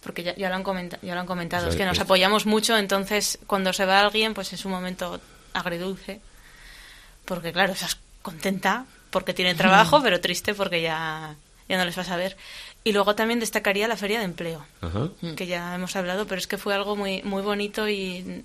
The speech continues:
Speaker 1: para todos muy gratificante y además una experiencia nueva que no habíamos
Speaker 3: Sí.
Speaker 1: vivido nadie, entonces
Speaker 2: Ajá.
Speaker 1: sí, es algo destacable.
Speaker 2: Ajá. En algún momento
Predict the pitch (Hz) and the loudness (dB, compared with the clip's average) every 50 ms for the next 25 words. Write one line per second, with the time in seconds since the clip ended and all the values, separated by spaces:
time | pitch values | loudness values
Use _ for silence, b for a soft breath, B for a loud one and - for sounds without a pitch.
0 | - - - 190 185 180 - 190 208 233 247 - - b b b b b b - | -16 -10 -6 -6 -6 -4 -4 -4 -4 -4 -6 -6 -10 b b b b b b -4
1 | 196 190 196 196 196 214 190 202 196 196 196 208 214 233 220 190 185 180 196 202 | 0 0 0 0 0 -2 -4 -2 -2 -2 -2 0 0 0 2 2 2 0 -2 -2
2 | - - - 202 190 202 196 - - 196 196 202 196 208 214 196 185 180 170 156 | -2 -4 -6 -6 -4 -4 -4 -4 -4 -4 -4 -4 -2 -2 -2 -2 -2 -4 -6 -8
3 | 156 - - _ - 180 180 175 180 180 175 156 165 151 147 139 185 190 190 175 | -10 -12 -14 _ -8 -8 -8 -6 -6 -6 -4 -2 -2 -2 -2 -2 -2 -2 -2 -2
4 | 170 170 165 170 165 160 160 - 170 165 - 185 - - b b b b b b | -4 -6 -8 -8 -10 -12 -10 -12 -12 -12 -10 -10 -10 -12 b b b b b b
5 | b - 98 95 113 151 185 B B B B B - - - - 175 165 160 - | b -4 -2 0 0 -2 -4 B B B B B -20 -14 -10 -10 -8 -8 -6 -8
6 | 180 175 170 180 190 185 170 160 156 156 151 151 151 170 - - - - - - | -8 -6 -2 0 0 0 -2 -4 -8 -12 -14 -16 -16 -18 -20 -20 -20 -20 -14 -12
7 | 180 - - 190 190 185 170 160 151 151 - - - 80 87 107 139 156 - B | -10 -10 -8 -10 -10 -10 -10 -10 -12 -12 -12 -8 -6 -2 0 0 0 -2 -4 B
8 | B B B B B B B B - 107 110 110 107 104 123 156 185 202 214 196 | B B B B B B B B 2 4 6 6 6 6 8 8 10 10 10 8
9 | 165 - - 147 135 127 120 117 113 107 101 87 | 8 8 8 10 12 12 12 12 10 8 6 4